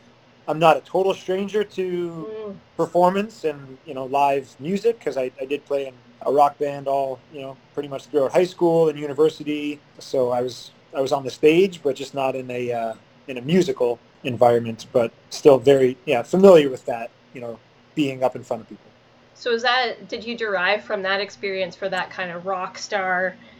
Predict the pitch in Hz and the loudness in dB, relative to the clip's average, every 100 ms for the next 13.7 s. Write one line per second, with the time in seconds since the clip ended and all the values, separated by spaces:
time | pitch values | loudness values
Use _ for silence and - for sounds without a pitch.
0 | - - 214 190 - 196 196 220 233 - | -20 -8 -8 -6 -6 -4 -2 -2 -4 -8
1 | - - - 226 220 220 220 254 247 233 | -20 -20 -10 -8 -6 -6 -8 -10 -8 -10
2 | - 262 277 359 - _ _ - 190 202 | -8 -6 -6 -8 -18 _ _ 4 8 8
3 | 202 220 220 214 294 302 _ _ - 170 | 8 4 0 -2 -10 -14 _ _ -20 -8
4 | 196 202 180 202 196 185 170 185 180 175 | 0 0 2 -2 -2 -10 -10 -6 -6 -6
5 | 165 165 175 170 170 190 180 156 - 139 | -6 -6 -6 -8 -4 -4 -4 -10 -14 -8
6 | 185 202 226 277 330 277 403 - - - | -6 -6 -8 2 6 8 10 8 4 -6
7 | 180 190 202 403 - - 233 - _ _ | 0 2 2 -4 -4 -6 -4 -6 _ _
8 | _ - 208 262 208 175 160 165 170 170 | _ -4 0 0 0 -4 -2 -4 -6 -8
9 | - 170 170 175 175 170 151 165 165 151 | -10 -8 -6 -6 -6 -8 -6 -4 -4 -12
10 | - _ _ _ _ _ - - 170 165 | -18 _ _ _ _ _ -14 -4 -4 -2
11 | 156 143 135 135 147 131 131 - 165 160 | -4 -4 -8 -12 -14 -10 -12 0 0 0
12 | 151 151 147 143 139 _ _ _ _ _ | 0 0 -2 -6 -12 _ _ _ _ _
13 | - 127 127 123 - 151 139 | -6 -4 -2 -6 -2 -2 -2